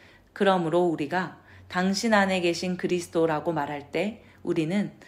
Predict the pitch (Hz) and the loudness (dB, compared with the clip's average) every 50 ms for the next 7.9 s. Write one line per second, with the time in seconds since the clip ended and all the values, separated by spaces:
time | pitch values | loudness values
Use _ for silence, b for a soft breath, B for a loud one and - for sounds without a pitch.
0 | B B B - - 226 247 247 254 254 247 220 180 165 165 170 170 170 170 156 | B B B -10 -2 0 4 6 6 6 6 6 4 2 2 0 -2 -2 -4 -6
1 | 147 143 143 131 147 160 190 202 208 - - - 220 220 220 208 185 170 160 160 | -8 -8 -8 -8 -6 -6 -4 -6 -8 -8 -6 -2 0 2 2 2 0 0 -2 -2
2 | 165 175 - 208 233 240 233 - - - 143 131 135 135 B B B B B B | -4 -4 -2 -2 0 0 0 -4 -6 -12 -12 -12 -12 -16 B B B B B B
3 | - 160 160 175 170 165 156 151 143 147 156 180 214 247 - B B B B B | 2 2 2 2 -2 -2 -2 -2 -4 -4 -4 -4 -4 -6 -8 B B B B B
4 | B B - 185 190 196 196 190 190 190 202 208 190 156 147 151 156 156 156 147 | B B 2 4 4 4 4 2 0 2 2 2 2 2 0 -2 -2 -2 -4 -4
5 | 147 147 151 156 170 175 156 160 156 151 143 139 139 135 - - 151 160 175 185 | -4 -2 -2 0 0 0 -2 -2 -2 -2 -4 -6 -10 -8 -6 -4 -4 -4 -4 -6
6 | - - 180 175 175 170 160 160 170 196 226 247 - - - 190 175 160 165 196 | -6 -2 0 2 2 2 2 0 -2 -2 -4 -4 -8 -8 -2 -2 -2 0 2 2
7 | 196 180 160 151 156 160 160 156 151 - - 160 147 139 143 139 - - | 2 2 0 -2 -4 -4 -4 -4 -4 -6 -8 -10 -10 -10 -12 -14 -16 -16